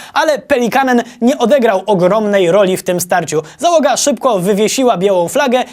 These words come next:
i zaczęła spierniczać. Natomiast na pokładzie galeonu Solen... No a tam działy się najbardziej odjechane akcje bitwy pod Oliwą.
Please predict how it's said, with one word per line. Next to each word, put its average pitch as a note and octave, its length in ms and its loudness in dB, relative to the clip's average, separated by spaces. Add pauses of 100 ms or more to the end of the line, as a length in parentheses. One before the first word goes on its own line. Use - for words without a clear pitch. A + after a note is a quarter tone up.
i D#4 240 2
zaczęła G#3+ 560 0
spierniczać. G3 840 -2 (180)
Natomiast E3+ 460 -2
na F3+ 160 0
pokładzie F#3 420 0
galeonu F3+ 460 2
Solen... G#3+ 480 0 (600)
No G#3+ 160 0
a C#4 100 0
tam B3 240 -2
działy A#3 220 2
się A#3+ 120 0
najbardziej G3+ 600 0
odjechane G3 600 -2
akcje F3 400 -2
bitwy E3 380 -2
pod E3 160 -2
Oliwą. C#3+ 540 -4